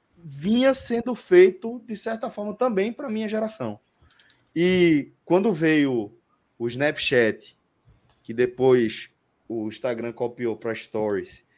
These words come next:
depois a gente vê desse pulo de conteúdos mais curtos, TikTok, Reels, aí eu já sinto que deixou de se comunicar comigo. A partir dali, eu senti que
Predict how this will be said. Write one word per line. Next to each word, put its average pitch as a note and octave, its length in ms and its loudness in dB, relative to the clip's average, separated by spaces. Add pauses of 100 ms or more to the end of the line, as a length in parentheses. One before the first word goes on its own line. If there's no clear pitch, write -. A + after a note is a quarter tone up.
(260)
depois B2 360 -4
a B2 60 -4
gente A#2+ 240 -8
vê A2 500 -2 (340)
desse G#2+ 520 -4
pulo B2 240 -4
de A#2 80 -6
conteúdos A#2+ 440 -6
mais A2+ 200 -4
curtos, - 560 -12 (520)
TikTok, B2+ 720 2
Reels, A2+ 640 -2
aí A2+ 220 2
eu D#3 100 2
já E3+ 160 -2
sinto E3 380 -10
que F#3+ 420 -6 (460)
deixou D3 420 -2
de E3 80 -8
se - 120 -16
comunicar F3 500 0
comigo. A2+ 400 -6
A G2+ 40 -4
partir C#3+ 300 0
dali, E3 560 4 (300)
eu C3+ 100 0
senti D3+ 400 -8
que E3+ 480 -4